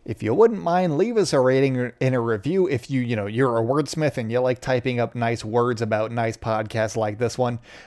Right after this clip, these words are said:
Uh, you can follow us on social media at Locked On A's on Twitter and Instagram. I'm at by Jason B on Twitter and in the Locker Room app. Again, I'm going live on the Locker, or in the Locker Room app on Friday. That is today as you're hearing this. Uh, hopefully,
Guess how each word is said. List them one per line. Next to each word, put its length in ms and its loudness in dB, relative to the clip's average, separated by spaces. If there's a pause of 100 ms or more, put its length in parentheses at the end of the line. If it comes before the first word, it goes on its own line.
Uh, 160 2
you 120 2
can 100 0
follow 260 -2
us 140 2
on 160 2
social 340 0
media 360 0
at 180 0
Locked 240 -2
On 160 0
A's 180 -2
on 140 0
Twitter 300 0
and 160 -2
Instagram. 320 0 (100)
I'm 220 -2
at 100 -4
by 160 0
Jason 360 -2
B 240 0 (300)
on 260 -2
Twitter 420 0
and 240 -2
in 100 0
the 80 4
Locker 380 -2
Room 160 0
app. 240 0
Again, 280 0
I'm 140 -2
going 240 4
live 380 -2
on 240 -2
the 80 2
Locker, 340 -2
or 240 -4
in 180 6
the 120 4
Locker 320 0
Room 160 -4
app 180 -6 (400)
on 320 0 (100)
Friday. 480 -2
That 200 0
is 160 0
today 520 0
as 300 0
you're 120 0
hearing 320 2
this. 280 0 (340)
Uh, 180 0
hopefully, 600 2